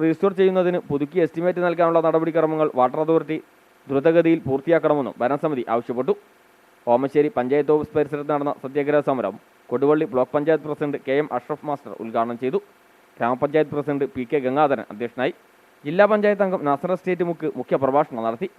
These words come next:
വികസന സ്റ്റാൻഡിംഗ് കമ്മിറ്റി ചെയർമാൻ യൂനുസ് അമ്പലക്കണ്ടി, ഗ്രാമപഞ്ചായത്ത് വൈസ് പ്രസിഡന്റ് ഫാത്തിമ അബു, ആരോഗ്യ വിദ്യാഭ്യാസ സ്റ്റാൻഡിംഗ് കമ്മിറ്റി ചെയർമാൻ കെ കരുണാകരൻ മാസ്റ്റർ, ക്ഷേമകാര്യ സ്റ്റാൻഡിംഗ് കമ്മിറ്റി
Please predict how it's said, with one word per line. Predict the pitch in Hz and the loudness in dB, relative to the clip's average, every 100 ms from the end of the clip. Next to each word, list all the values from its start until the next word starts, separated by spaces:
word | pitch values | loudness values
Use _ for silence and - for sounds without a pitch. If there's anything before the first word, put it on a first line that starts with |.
| _ _ _ _ | _ _ _ _
വികസന | 123 131 151 147 | -6 -4 -4 -4
സ്റ്റാൻഡിംഗ് | - 123 131 151 | -2 -2 -2 -2
കമ്മിറ്റി | 156 156 | -4 -2
ചെയർമാൻ | 147 139 143 117 | -2 0 -4 -4
യൂനുസ് | 123 147 151 | -4 -2 -2
അമ്പലക്കണ്ടി, | 143 147 143 107 95 - _ _ _ _ _ _ _ - | -4 -4 -4 -6 -10 -14 _ _ _ _ _ _ _ -4
ഗ്രാമപഞ്ചായത്ത് | 127 135 151 151 151 147 | 0 2 2 4 4 2
വൈസ് | 127 127 151 | 0 0 -4
പ്രസിഡന്റ് | 147 151 147 135 | -2 0 0 0
ഫാത്തിമ | 123 151 151 143 | -2 0 0 0
അബു, | 110 104 - _ _ 117 | 0 -6 -8 _ _ 0
ആരോഗ്യ | 131 151 160 | 0 0 -2
വിദ്യാഭ്യാസ | 151 151 156 | -2 0 0
സ്റ്റാൻഡിംഗ് | 156 147 151 151 | 0 -2 -2 -2
കമ്മിറ്റി | 147 147 | -4 0
ചെയർമാൻ | 147 139 139 - | 0 0 -4 -2
കെ | 143 131 | -4 -2
കരുണാകരൻ | 120 139 143 147 147 | -2 0 -2 -2 -2
മാസ്റ്റർ, | 135 110 110 - _ _ _ | -4 -4 -8 -10 _ _ _
ക്ഷേമകാര്യ | 127 131 151 156 151 | -2 0 2 2 0
സ്റ്റാൻഡിംഗ് | 147 135 143 156 | -2 -2 -2 -2
കമ്മിറ്റി | 151 | -2